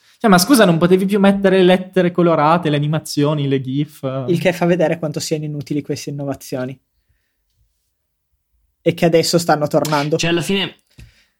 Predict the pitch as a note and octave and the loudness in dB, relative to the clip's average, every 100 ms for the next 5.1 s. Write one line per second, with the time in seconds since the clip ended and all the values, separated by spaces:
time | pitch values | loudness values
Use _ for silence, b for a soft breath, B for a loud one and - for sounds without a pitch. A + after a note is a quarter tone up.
0 | _ _ _ _ _ _ _ _ - C#3 | _ _ _ _ _ _ _ _ -6 -4
1 | D#3 D3+ D#3 E3+ D#3+ b b C3 C3+ B2+ | -2 0 0 -2 -4 b b -6 -4 -2
2 | C#3 C3 C#3+ C3 C#3+ C#3 - C3+ B2 A#2 | -2 -2 -4 -2 -2 -2 -2 -2 -2 -2
3 | A#2 A#2 A#2 A#2 A#2+ A#2+ A#2 A#2 A#2+ A#2 | -2 -2 -4 -4 -4 -4 -4 -4 -4 -6
4 | A#2+ A#2 - A#2 B2 A#2 A#2+ A2+ A#2 A2+ | -6 -6 -4 -6 -4 -6 -6 -4 -2 -2